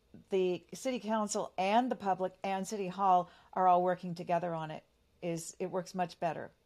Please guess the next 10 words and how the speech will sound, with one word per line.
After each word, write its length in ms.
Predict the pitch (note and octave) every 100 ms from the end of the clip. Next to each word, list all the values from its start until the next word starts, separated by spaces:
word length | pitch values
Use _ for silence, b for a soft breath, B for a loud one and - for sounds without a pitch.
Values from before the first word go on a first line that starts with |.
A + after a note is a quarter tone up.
| _
when 220 | E3+ D#3+
we 240 | D#3+ D#3+ - D#3+
are 300 | D#3 - - _ _ _ _ _
working 260 | - F3+ F3+
as 120 | E3+
a 20 |
community 460 | E3 F3 F3 E3+ D#3
together 640 | - D#3 E3 D3+ D3 - - _
on 200 | D#3 B2
it, 260 | B2+ -